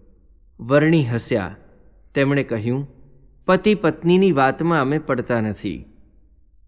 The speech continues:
પછી બંને પતિ પત્નીએ વર્ણિ માટે રસ રોટલી બનાવ્યા. વર્ણિને જમવા બોલાવ્યા. ત્યારે વર્ણિએ કહ્યું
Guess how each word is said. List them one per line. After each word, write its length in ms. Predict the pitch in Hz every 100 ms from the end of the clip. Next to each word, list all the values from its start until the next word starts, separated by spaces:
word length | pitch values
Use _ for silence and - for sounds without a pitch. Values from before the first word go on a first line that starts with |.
| _ -
પછી 260 | 185 220
બંને 340 | 190 170 185 208
પતિ 340 | 175 156 180
પત્નીએ 800 | 175 151 - 170 170 104 87 - - -
વર્ણિ 440 | 127 170 190 220
માટે 360 | 196 160 156 185
રસ 300 | 151 156 170
રોટલી 380 | 131 120 143 156
બનાવ્યા. 680 | 127 117 110 104 87 78 - - - _ - -
વર્ણિને 560 | 127 156 165 190 196 185
જમવા 420 | 123 120 127 160
બોલાવ્યા. 680 | 139 117 110 101 95 76 73 - - - - -
ત્યારે 260 | 143 139
વર્ણિએ 460 | 120 120 123 131 127
કહ્યું 500 | 123 110 113 143